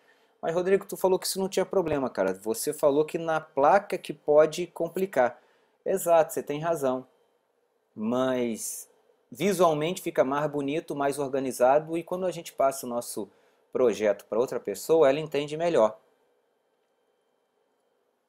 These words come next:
Ok? Por exemplo,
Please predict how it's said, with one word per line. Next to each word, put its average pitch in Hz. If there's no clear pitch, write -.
Ok? 156
Por 151
exemplo, 107